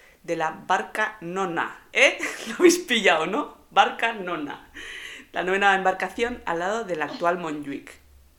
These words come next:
Los tripulantes habían encontrado tan acogedor el paraje <laughs> que, ayudados por Hermes, dios del comercio y las artes, lo cual está como muy unido a Barcelona, ¿no? Una ciudad muy comercial y, y muy artística, decidieron fundar una ciudad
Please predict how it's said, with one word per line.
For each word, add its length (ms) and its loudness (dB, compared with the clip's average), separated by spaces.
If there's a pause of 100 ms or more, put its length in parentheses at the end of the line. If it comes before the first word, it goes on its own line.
(520)
Los 160 -8
tripulantes 640 -6
habían 180 -6
encontrado 440 -8
tan 160 -4
acogedor 420 -2
el 120 -2
paraje 440 -6 (440)
<laughs> 380 -8
que, 240 0
ayudados 400 -2
por 240 -8
Hermes, 640 -6
dios 240 -2
del 160 -4
comercio 400 -8
y 40 -8
las 180 -6
artes, 480 -10 (300)
lo 160 -10
cual 160 -4
está 240 -10
como 260 -14
muy 260 -10
unido 320 -6
a 20 -10
Barcelona, 520 -10
¿no? 280 -12 (440)
Una 100 -16
ciudad 180 -4
muy 160 -4
comercial 600 -4
y, 300 -6
y 80 -6
muy 220 -4
artística, 580 -10
decidieron 500 -10 (220)
fundar 300 -6
una 140 -4
ciudad 300 -6